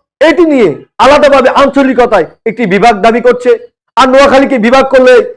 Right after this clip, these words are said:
যে উপকারটুকু হবে, আপনি দেখেন যশোর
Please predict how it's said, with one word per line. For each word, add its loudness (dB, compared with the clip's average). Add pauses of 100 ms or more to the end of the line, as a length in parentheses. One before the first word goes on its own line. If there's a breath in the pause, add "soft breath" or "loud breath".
(100)
যে 0
উপকারটুকু 0
হবে, 0 (180)
আপনি 0
দেখেন 0 (760)
যশোর 0